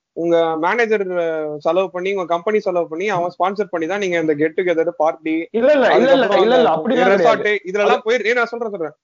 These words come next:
Speaker 1: இதுலலாம் வந்து
Speaker 2: ஆ.
Speaker 1: கலந்துக்கிட்டீங்க. ஆனா வெளியில இருக்க மக்கள் என்ன நினைச்சுக்கிறாங்கன்னா, உங்க கை காசு செலவு பண்ணி நீங்க வந்து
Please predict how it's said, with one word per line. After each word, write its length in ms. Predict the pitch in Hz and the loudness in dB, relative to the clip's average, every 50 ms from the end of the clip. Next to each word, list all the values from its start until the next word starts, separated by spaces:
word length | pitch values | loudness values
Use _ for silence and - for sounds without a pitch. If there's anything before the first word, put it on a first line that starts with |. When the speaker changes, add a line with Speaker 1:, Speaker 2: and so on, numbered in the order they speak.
| _ _ _ - | _ _ _ -2
Speaker 1:
இதுலலாம் 300 | 185 196 208 220 240 240 | -2 0 0 0 -2 -2
வந்து 200 | 233 208 202 185 | -2 -2 -2 0
Speaker 2:
ஆ. 80 | 180 160 | 0 0
Speaker 1:
கலந்துக்கிட்டீங்க. 520 | 180 202 214 208 202 180 170 156 147 139 | -2 -2 -2 -2 -2 -2 -4 -6 -10 -10
ஆனா 240 | 143 143 170 214 220 | -8 -6 -4 -2 -2
வெளியில 280 | 185 190 233 269 262 | 0 0 0 0 0
இருக்க 200 | 254 233 208 214 | -2 -2 -2 -6
மக்கள் 280 | 202 190 185 180 220 208 | -8 -8 -8 -8 -8 -6
என்ன 120 | 202 202 | -6 -6
நினைச்சுக்கிறாங்கன்னா, 640 | 202 190 185 165 - 165 156 147 139 135 139 156 190 | -6 -6 -8 -6 -4 -4 -4 -4 -4 -4 -2 -2 -2
உங்க 120 | 214 196 175 | 0 -2 -2
கை 200 | 165 170 208 208 | -2 -2 -2 0
காசு 160 | 233 226 220 | 0 -2 -2
செலவு 280 | - 190 190 190 185 | -2 -4 -6 -6 -6
பண்ணி 400 | 160 170 170 190 208 233 233 226 - _ _ _ _ _ | -6 -8 -6 -6 -6 -6 -6 -8 -10 _ _ _ _ _
நீங்க 300 | - 170 196 208 196 190 | 0 0 2 2 2 0
வந்து 220 | 190 196 214 | 0 0 0